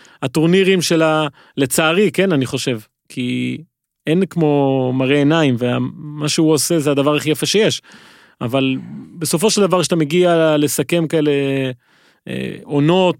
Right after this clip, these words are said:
של שחקנים גדולים כאלה, אז אתה צריך ללכת למשחקים הגדולים, לטורנירים הגדולים,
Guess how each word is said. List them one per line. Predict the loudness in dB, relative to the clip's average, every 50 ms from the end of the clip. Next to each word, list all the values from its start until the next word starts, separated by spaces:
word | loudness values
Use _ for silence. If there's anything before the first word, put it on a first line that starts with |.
| -4 -4
של | -2 -2 -2 -2
שחקנים | -2 -4 -6 -4 -2 0 2 2 2 2
גדולים | 2 2 2 2 2 0
כאלה, | 0 0 0 0
אז | -2 -4
אתה | -6 -10
צריך | -8 -4 -2
ללכת | -2 -2 -2
למשחקים | -4 -4 -4 -4 -6 -4 -2 -2 -2
הגדולים, | 0 2 2 2 4 2 2
לטורנירים | 0 0 0 2 2 2 2 2 2
הגדולים, | 2 2 2 2 2 2 2 2